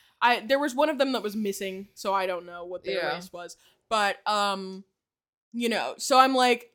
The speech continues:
Speaker 1: at that point, I started to get, like, a sinking feeling. I was like, "Ah, I didn't realize that was the situation." Um,
Speaker 2: No, I, I just, to, I think they're fucked for that because they knew exactly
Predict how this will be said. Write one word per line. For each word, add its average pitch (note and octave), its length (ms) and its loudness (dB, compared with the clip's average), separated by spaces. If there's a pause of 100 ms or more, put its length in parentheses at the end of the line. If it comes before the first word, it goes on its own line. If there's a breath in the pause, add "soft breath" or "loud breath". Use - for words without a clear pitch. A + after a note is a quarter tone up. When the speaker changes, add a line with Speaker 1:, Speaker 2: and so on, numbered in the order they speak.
(140)
Speaker 1:
at D4 200 8
that D#4 180 12
point, D4+ 220 0
I C4 60 4
started A#3+ 280 -2
to G#3+ 80 -8
get, G3+ 180 -2
like, A3 160 -4
a G#3+ 60 -8
sinking G#3+ 400 -6
feeling. G3 360 -8
I F#3+ 80 -6
was F#3+ 160 -8
like, F#3+ 240 -8
"Ah, G#3 400 4 (280 soft breath)
I C#4+ 120 6
didn't C4 260 0
realize A#3+ 540 2
that G#3 280 4
was B3 140 -6
the C4 100 -6
situation." C4 920 -4 (420 soft breath)
Um, G#3+ 500 2
Speaker 2:
No, G#4 80 2
I, G#4+ 400 6
I G4 300 6 (100)
just, D#4+ 360 -6
to, D#4 200 -6 (100)
I D4+ 120 4
think A#4 260 -4
they're D#4+ 100 -4
fucked E4 400 -4
for A3+ 100 -12
that F#3+ 340 -4
because A#3 260 -8
they D#4 180 -2
knew D#4+ 360 0
exactly C4 800 -4